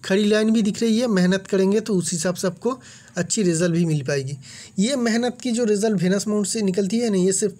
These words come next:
पैसे के नहीं होते, पैसे के ज़रूर होते हैं, लेकिन सिर्फ पैसे के नहीं होते। अगर मैंने जो कहा आपको, आप एक्सरसाइज कीजिए या योगा कीजिए, तो अगर वो करते हैं, तो आपको तीन चार महीने में ही अपनी बॉडी में, अपनी,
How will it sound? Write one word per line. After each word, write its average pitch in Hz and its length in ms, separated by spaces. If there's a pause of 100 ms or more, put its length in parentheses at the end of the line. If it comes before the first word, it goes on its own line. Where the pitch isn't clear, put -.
पैसे 208 320
के 214 120
नहीं 147 280
होते, 135 320 (480)
पैसे 156 260
के 208 100
ज़रूर 180 320
होते 175 240
हैं, 233 80
लेकिन 214 240
सिर्फ 254 400
पैसे 185 240
के 185 140
नहीं 156 240
होते। 131 280 (800)
अगर 208 240
मैंने 226 260
जो 214 160
कहा 208 240
आपको, 175 300
आप 160 180
एक्सरसाइज 180 520
कीजिए 160 560
या 156 100 (180)
योगा 165 360
कीजिए, 165 400 (520)
तो 220 60
अगर 233 200
वो 254 120
करते 214 380
हैं, 190 500
तो 202 60
आपको 196 180
तीन 208 280
चार 226 180
महीने 214 360
में 226 120
ही 240 120
अपनी 202 320 (640)
बॉडी 170 380
में, 185 100
अपनी, 180 360